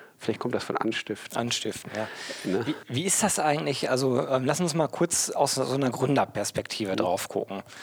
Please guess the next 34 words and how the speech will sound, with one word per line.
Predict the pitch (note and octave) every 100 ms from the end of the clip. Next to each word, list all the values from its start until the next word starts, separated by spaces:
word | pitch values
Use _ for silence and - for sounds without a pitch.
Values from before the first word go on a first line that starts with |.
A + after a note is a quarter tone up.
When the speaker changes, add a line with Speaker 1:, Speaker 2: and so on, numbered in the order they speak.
| - - -
Speaker 2:
Äh, | A#2 A#2
nehmen | A2+ - B2+ F#3+
wir | D3
an, | C#3+
ich | C3+
wäre | C3+
jetzt | A#2+
so | A2+
ein | G#2+
Gründer, | B2+ G#3+ G#3 E3+
hätte | D#3
eine | B2+
coole | G#2+ D3 A#2+
Idee | G#2+ A2 D3+ E3 E3
und | C#3
würde | A#2+ - A2+ -
denken, | B2 C#3+ C#2
„Verdammt | - G2+ A2+ -
noch | A2+
eins, | - A2+ B2 -
äh, | - G2+
wie | G#2+ C#3 C3 G2+
soll | G2 G#2
ich | G2+
denn | - G2+
jetzt | G2 - F#2+
damit | G2 F#2+
starten?“ | - E2+ D#2+ D#2+ - - - - - -
So, | - A2
wie | E3+
läuft | C#4+ C#4 -
das | -
bei | -
euch? | F2 F2 F#2+ -